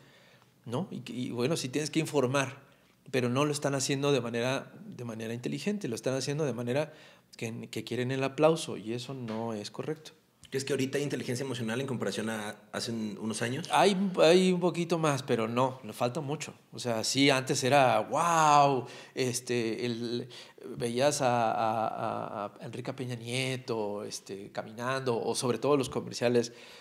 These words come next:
Speaker 1: que hacía Felipe Calderón, y con música así de, este, muy patriótica y en cámara lenta, y la bandera ondeando. Este, no, no, no, o sea, sí, sí, ya, ya, ya le bajaron un poquito a eso,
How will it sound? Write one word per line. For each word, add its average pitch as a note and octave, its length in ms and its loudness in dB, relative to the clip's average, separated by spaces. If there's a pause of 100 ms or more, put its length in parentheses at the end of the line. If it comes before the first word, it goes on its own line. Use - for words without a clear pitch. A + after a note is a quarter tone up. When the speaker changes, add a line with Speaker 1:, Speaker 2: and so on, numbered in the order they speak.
(140)
Speaker 1:
que A2 80 0
hacía A2+ 280 2
Felipe A2+ 320 -2
Calderón, B2+ 800 4 (380)
y A2+ 100 -6
con A2+ 260 -4
música C3 580 -4
así A#2+ 440 -2
de, G#2+ 380 -2
este, G2 300 -8
muy A#2 200 -6
patriótica B2+ 840 0
y A2 80 -4
en A2+ 80 -8
cámara B2 320 -4
lenta, B2 640 -4 (1200)
y C#3+ 60 -2
la B2 100 4
bandera C3 340 4
ondeando. B2+ 840 0 (420)
Este, A#2+ 540 -4
no, D3+ 240 0
no, C#3 160 -4
no, G#2+ 180 -10
o G2 80 -14
sea, G#2 200 -4
sí, A#2 220 -2
sí, A2+ 200 -6
ya, B2+ 240 -2
ya, C3+ 160 -2
ya C#3+ 100 2
le D3+ 80 2
bajaron C#3 380 0
un C3 60 -8
poquito B2 360 -6
a A#2+ 60 4
eso, - 160 -6